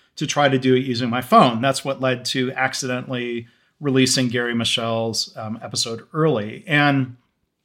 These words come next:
you know, as, as somebody with A D H D, this is, you know, it's not meant to be an excuse, but we struggle. Um, we're kinda wired, um, to where, where it's difficult to resist the impulse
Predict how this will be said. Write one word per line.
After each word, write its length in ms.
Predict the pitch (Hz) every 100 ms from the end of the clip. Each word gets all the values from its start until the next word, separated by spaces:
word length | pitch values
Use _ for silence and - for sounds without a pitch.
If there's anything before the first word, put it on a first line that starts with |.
| _ _ _
you 60 | -
know, 80 | 139
as, 160 | 131 -
as 300 | 139 - 135
somebody 240 | 185 151
with 140 | 139
A 140 | 185 147
D 160 | 139
H 220 | 123 113 -
D, 160 | 151
this 180 | 123 117
is, 180 | 123 117 - _ _ _ _ _ -
you 80 | 135
know, 60 |
it's 80 | 120
not 140 | 143
meant 120 | 127 117
to 60 |
be 100 | 135
an 80 | 117
excuse, 380 | 117 - 247 202
but 160 | 185
we 80 | 160
struggle. 600 | - 127 139 143 110 113 160 160
Um, 520 | 123 117 113 110 107 _ -
we're 80 |
kinda 160 | 135 131
wired, 680 | 120 123 139 143 120 113 -
um, 280 | 123 120 120
to 120 | 117
where, 180 | 143 135
where 200 | 139 131
it's 160 | 117 -
difficult 500 | - 135 135 135 135
to 80 | 123
resist 380 | 123 139 151
the 100 | 127
impulse 600 | 127 151 127 120 117 -